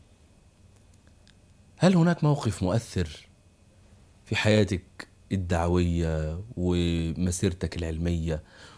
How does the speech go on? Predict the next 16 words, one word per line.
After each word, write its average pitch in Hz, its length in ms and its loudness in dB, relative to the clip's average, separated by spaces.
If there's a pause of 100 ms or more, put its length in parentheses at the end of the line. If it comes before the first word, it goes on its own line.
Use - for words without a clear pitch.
(160)
وأنا 87 920 0
يعني 85 640 -4
أعلم 87 240 -2
أن 82 100 -4
حضرتك 87 380 -6 (180)
بتحتك - 440 -6
بالناس 82 460 -2
وبتسمع 80 440 -8
من 76 120 -6
الناس، 78 540 -6 (640)
موقف 175 440 2
مؤثر 110 680 0 (760)
لقصة 110 460 2
مؤثرة 87 500 -2
مثلا 87 440 -2
شفتها 92 520 -4